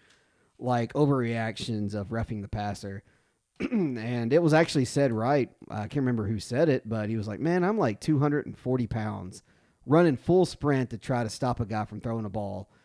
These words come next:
How do you expect me to tackle him? Like, I'm running full sprint like that, and I'm trying to knock him down, and I end up falling. You know, I can't,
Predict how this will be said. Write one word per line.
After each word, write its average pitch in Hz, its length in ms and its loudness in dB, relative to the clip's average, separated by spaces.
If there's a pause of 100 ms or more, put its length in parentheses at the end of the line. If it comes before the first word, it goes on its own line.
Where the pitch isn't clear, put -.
(560)
How 180 160 6
do 208 60 4
you 196 100 4
expect 170 320 4
me 156 100 2
to 127 80 0
tackle 135 460 -4
him? 95 260 -10 (320)
Like, 151 160 4
I'm 208 180 8
running 226 240 10
full 202 240 6
sprint 190 600 2
like 127 220 -2
that, 170 220 4
and 139 140 0
I'm 139 80 0
trying 175 240 0
to 160 60 2
knock 143 320 2
him 143 200 2
down, 113 460 -2 (720)
and 135 360 0 (120)
I 127 240 0
end 156 220 6
up 139 200 2
falling. 110 680 2 (120)
You 127 120 -2
know, 139 200 2
I 139 160 2
can't, 147 480 4